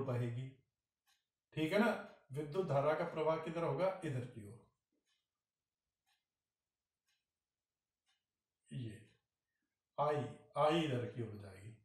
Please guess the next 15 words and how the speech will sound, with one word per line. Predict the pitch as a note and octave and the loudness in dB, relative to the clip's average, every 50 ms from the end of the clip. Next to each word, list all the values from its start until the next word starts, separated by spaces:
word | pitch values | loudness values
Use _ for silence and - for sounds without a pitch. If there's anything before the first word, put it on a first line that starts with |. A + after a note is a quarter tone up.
| _ _ _ _ _ _ _ _ _ _ _ _ _ - | _ _ _ _ _ _ _ _ _ _ _ _ _ 2
आई | - D3 D#3 D#3+ | 6 8 8 8
से | D#3+ F3 | 8 6
लिखते | E3+ E3 D#3+ - - | 4 2 0 0 0
हैं | - G3+ | 0 2
ना | A3 | 2
विद्युत | G#3 G3 - G3+ G3+ - | 2 2 2 2 2 2
धारा | - C#3+ C3+ C3 B2 | 2 2 2 2 0
को, | A2+ - A2+ - - - - _ | 0 -2 -6 -10 -10 -14 -18 _
तो | - C3 | -10 -4
विद्युत | C3 E3 E3+ E3+ G#3 G#3+ G#3+ | -2 0 2 4 4 4 6
धारा | G#3 D3+ D3 C#3+ C#3+ | 6 6 6 6 6
इधर, | C3+ A2+ A2 G#2+ - - - - _ _ _ _ _ _ _ _ _ _ _ _ _ | 6 4 2 0 -4 -6 -10 -18 _ _ _ _ _ _ _ _ _ _ _ _ _
इलेक्ट्रॉन | - D#3 D#3+ E3 E3 - - G3+ G#3 G#3 G#3 | 4 6 6 6 6 6 8 8 10 10 10
का | A3 G#3+ | 6 4
प्रवाह | - G3+ F#3+ F3 E3 E3+ F3 F#3 G3 G3 - - | 4 4 4 6 6 8 8 8 8 6 2 -2